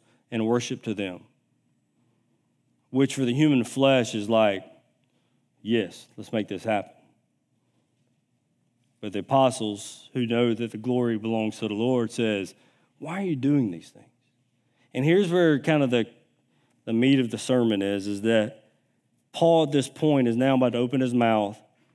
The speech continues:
and preach to pagans for the first time,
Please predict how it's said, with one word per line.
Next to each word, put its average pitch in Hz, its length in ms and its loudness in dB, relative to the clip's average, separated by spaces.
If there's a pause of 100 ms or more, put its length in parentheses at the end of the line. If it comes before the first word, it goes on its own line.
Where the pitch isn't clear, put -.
and 113 180 -10
preach 131 440 -4
to 110 420 -2 (960)
pagans 117 400 -2
for 104 140 -10
the 98 80 -10
first 98 300 -10
time, 90 160 -18